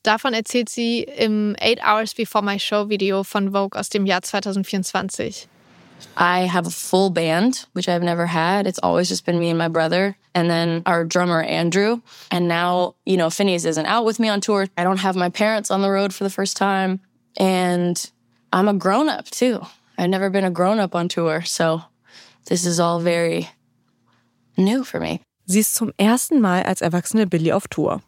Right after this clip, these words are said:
Speaker 1: Was für ein Wandel. Vor ein paar Jahren hat sie als vierzehnjährige vor zehn Leuten gespielt. Und ab da ging's bei Billie super schnell nur noch bergauf.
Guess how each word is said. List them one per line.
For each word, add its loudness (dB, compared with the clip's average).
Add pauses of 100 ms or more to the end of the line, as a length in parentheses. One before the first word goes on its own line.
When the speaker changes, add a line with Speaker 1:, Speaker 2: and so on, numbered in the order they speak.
(140)
Speaker 1:
Was 2
für 2
ein 0
Wandel. -2
Vor 0
ein -2
paar 0
Jahren 0
hat -2
sie -4
als -2
vierzehnjährige 2
vor 2
zehn 0
Leuten 2
gespielt. -2 (520)
Und 0
ab -2
da 2
ging's -2
bei 4
Billie 0 (100)
super 0
schnell -2
nur 2
noch 0
bergauf. -4